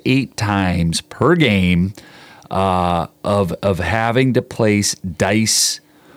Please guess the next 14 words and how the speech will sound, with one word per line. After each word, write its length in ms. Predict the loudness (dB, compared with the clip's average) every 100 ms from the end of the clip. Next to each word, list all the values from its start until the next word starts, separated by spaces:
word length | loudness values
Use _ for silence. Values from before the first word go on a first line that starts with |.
| -18
when 320 | -4 0 2 4
you 380 | 4 2 -2 -6 -2
only 600 | 2 2 2 4 2 2
have 440 | 0 0 0 0
a 100 | -2
third 360 | -2 -2 2 2
of 80 |
the 140 | 2 0
information. 500 | 0 -2 -2 -2 -2
So 140 | 0
your 120 | 0
dice 300 | 2 2 2
are 80 | 2
workers, 480 | 2 2 0 -6